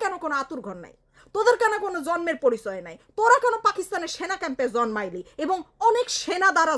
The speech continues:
জন্মাইলি, একজনও তো বাপ না, অনেকগুলা বাপ কেন তোদের? তোরা কেন ট্রেন স্টেশনে, বাস স্টেশনে, রাস্তাঘাটে কেন জন্মাইলি? এই তো কষ্ট। এই কষ্ট দূর করা তো আমাদের পক্ষে সম্ভব না, তাই না? কষ্ট মাইনা নে, মাইনা নে। আর তোদের কষ্টের ছোট যেটা যেটা করার ইচ্ছা,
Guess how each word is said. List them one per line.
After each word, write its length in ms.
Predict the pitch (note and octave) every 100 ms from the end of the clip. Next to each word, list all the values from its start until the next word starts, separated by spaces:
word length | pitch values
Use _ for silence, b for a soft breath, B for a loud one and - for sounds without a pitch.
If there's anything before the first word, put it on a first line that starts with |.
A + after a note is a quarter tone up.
| B3
জন্মাইলি, 460 | A#3 G3+ F#3+ F3+ - F4+
একজনও 320 | C#4+ F4 E4
তো 100 | C#4
বাপ 240 | A#3 A3 -
না, 60 | E3+ - B
অনেকগুলা 500 | - A#4+ F#4 C#4+ D#4+ A3
বাপ 140 | B3+ B3+ -
কেন 140 | A3+ G3
তোদের? 220 | F#3 E3+ - b _
তোরা 180 | G4+ G#4+
কেন 160 | A4 G#4+ -
ট্রেন 180 | A4+ A4
স্টেশনে, 420 | G#4+ G4+ G4 F#4 F4
বাস 220 | F#4+ G#4 -
স্টেশনে, 340 | F#4+ - E4 D#4 -
রাস্তাঘাটে 500 | G4+ A#4 F4 D#4 D4
কেন 140 | C4 A#3+ G3
জন্মাইলি? 420 | G#3 F#3 E3+ F3 -
এই 140 | - D#4+
তো 60 | G#4 G4+
কষ্ট। 260 | G#4 - C4 F3+ - _ _ _ _ _
এই 100 | D#4+ B3+
কষ্ট 200 | G#3+ -
দূর 220 | F3 A#3+
করা 200 | - C#4 F#3+
তো 60 | D#3+
আমাদের 320 | E3+ F#3+ E3+ -
পক্ষে 200 | - F3 -
সম্ভব 340 | G3+ G3 E3+ E3+ F3
না, 80 | F3+ G3+
তাই 220 | A3+ A#3
না? 140 | A3+ B3 b b _
কষ্ট 200 | E4 - F#3 D#3+
মাইনা 260 | G3+ C4
নে, 140 | C4 F3
মাইনা 320 | F#3+ A3 F#3+ C#3+
নে। 60 | - b
আর 100 | - C4+
তোদের 200 | E4+ E4+
কষ্টের 320 | - F4+ - B3+
ছোট 140 | C#4+ C#4 A3
যেটা 160 | E4 D#4+
যেটা 200 | B3 A3
করার 300 | D4 D4+ D#4
ইচ্ছা, 240 | C4 -